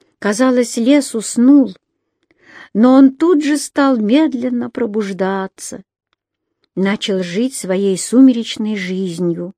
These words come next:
Все ночные обитатели леса зашевелились. Что-то зашуршало, задвигалось, зашипело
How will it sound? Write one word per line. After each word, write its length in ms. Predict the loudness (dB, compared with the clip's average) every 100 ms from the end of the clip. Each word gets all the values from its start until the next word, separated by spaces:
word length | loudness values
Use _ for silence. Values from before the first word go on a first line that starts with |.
| _ _ _ _ _ _ _
Все 240 | -8 0 2
ночные 520 | 2 -2 -2 0 0
обитатели 640 | -2 -2 -2 -2 -4 -4
леса 420 | -2 0 -2 -4
зашевелились. 1080 | -4 -4 -4 -4 -4 -4 -4 -4 -6 -10 -16 _ _ _ _ _ _
Что-то 400 | -14 -2 -2 0
зашуршало, 1120 | -2 -4 -4 -6 -6 -8 -8 -4 -2 -4 -4
задвигалось, 1000 | -2 -2 -2 -4 -2 -2 -2 -4 -4 -8 _ _
зашипело 1000 | -4 -2 -2 -4 -8 -2 2 2 2